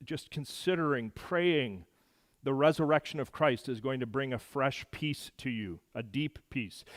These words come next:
Maybe the truth that Christ is risen will give you a fresh vigor in your business or in your studies.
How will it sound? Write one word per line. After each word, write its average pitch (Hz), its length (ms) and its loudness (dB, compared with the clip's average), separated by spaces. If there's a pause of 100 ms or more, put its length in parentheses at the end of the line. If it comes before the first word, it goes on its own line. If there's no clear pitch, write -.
(140)
Maybe 226 420 10
the 180 160 8
truth 175 500 6
that 156 260 8
Christ 175 400 6
is 147 160 4
risen 151 520 2 (360)
will 170 180 8
give 151 280 8
you 165 200 8
a 156 160 8
fresh 180 580 4
vigor 143 760 8 (920)
in 160 140 2
your 160 180 8
business 151 680 6
or 135 180 0
in 151 180 -2
your 143 120 2
studies. - 840 0